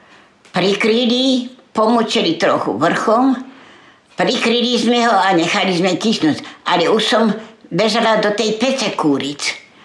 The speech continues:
aby sa tá pec zatiaľ vykúrela, keď ten chlieb kysnul. No a potom oni už slamienky doniesli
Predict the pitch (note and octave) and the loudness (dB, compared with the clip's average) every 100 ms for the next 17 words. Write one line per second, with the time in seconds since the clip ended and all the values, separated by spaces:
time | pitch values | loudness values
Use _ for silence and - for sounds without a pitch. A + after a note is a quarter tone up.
0 | _ F3 E3 F#3+ - E3 - B2 - G#3 | _ -2 0 0 0 -2 0 -2 0 -2
1 | F#3+ G3+ G3 F#3 D#3+ C#3+ F3 - A3 G#3+ | 0 -2 0 2 2 0 -2 0 2 2
2 | G#3 G#3+ C4+ B3+ - - - - _ - | 2 2 2 -2 -6 -20 -20 -20 _ -4
3 | E3+ G3+ F#3+ F3 F3+ F#3 G3+ - - C#4 | -2 0 0 0 0 -2 -4 -6 -2 -2
4 | - D#3 D3+ C#3 - - _ - - _ | -2 -2 0 -2 -6 -18 _ -20 -20 _
5 | - F3+ G#3+ A#3 A#3 A3+ A3+ A#3 G#3 F3 | -4 -2 0 0 2 2 2 2 2 0
6 | - - E3 F3 G3 A3 G#3+ A3 G3 G#3+ | -2 -2 0 0 0 0 0 0 0 2
7 | A3 A3+ A#3 - A3 B3 A#3 - | 2 0 -2 -2 -2 0 0 -2